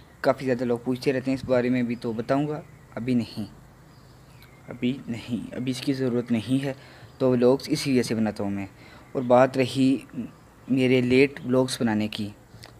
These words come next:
तो ये मुझ में बहुत बड़ी हामी है, यही कह सकता हूँ, क्योंकि मैं तकरीबन, अ, बीस दिन लगातार alarm लगा रहा हूँ morning vlogs बनाने के लिए,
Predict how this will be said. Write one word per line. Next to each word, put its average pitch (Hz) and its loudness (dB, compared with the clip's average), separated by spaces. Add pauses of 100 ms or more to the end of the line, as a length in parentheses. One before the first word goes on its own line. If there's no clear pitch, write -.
तो 104 -4
ये 123 2
मुझ 120 4
में 120 -2
बहुत 110 -4
बड़ी 120 0 (300)
हामी 131 2
है, 113 -6
यही 127 0
कह 139 2
सकता 127 -4
हूँ, 123 0 (260)
क्योंकि 143 2
मैं 139 2
तकरीबन, 139 4
अ, - -4
बीस 156 2
दिन 165 2 (260)
लगातार 143 6
alarm 143 6
लगा 127 6
रहा 139 2
हूँ 143 0 (560)
morning 143 2
vlogs 127 2
बनाने 120 4
के 120 0
लिए, 104 -2